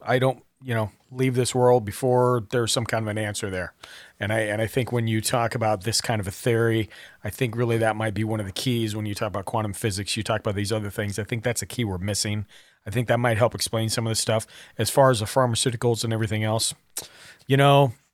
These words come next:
mankind's mankind, it's always gonna be there. But hopefully, you know, little guys like you and us and people that really care can kinda tramp that out and make it a better world. And it'll take time, but, you know, if you guys got the ambition, the perseverance, I think it's,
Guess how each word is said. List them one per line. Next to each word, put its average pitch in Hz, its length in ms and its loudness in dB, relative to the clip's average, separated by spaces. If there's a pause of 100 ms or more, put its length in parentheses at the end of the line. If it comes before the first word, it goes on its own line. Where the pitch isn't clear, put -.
mankind's 139 800 0
mankind, 135 560 2
it's 110 100 0
always 131 200 4
gonna 127 120 0
be 131 160 4
there. 117 220 4
But 107 160 0
hopefully, 127 380 2
you 123 60 2
know, 120 120 2
little 123 200 4
guys 127 260 4
like 113 180 0
you 127 300 4
and 110 140 0 (340)
us 123 200 2
and 113 100 0
people 127 200 0
that 120 80 0
really 123 200 2
care 127 240 2
can 120 160 -2
kinda 113 220 0
tramp 120 320 0
that 117 200 4
out 117 160 6
and 110 100 -2
make 110 160 -4
it 113 100 -2
a 104 40 -2
better 110 220 -2
world. 120 380 4
And 95 160 -6 (320)
it'll 151 160 4
take 160 220 8
time, 170 340 4 (260)
but, 107 200 -2 (220)
you 120 80 -8
know, 117 60 -2
if 113 100 -2
you 143 100 4
guys 147 180 6
got 143 180 6
the 139 60 4
ambition, 127 380 2
the 110 60 -2
perseverance, 120 580 0
I 98 60 -2
think 110 180 -4
it's, - 180 -8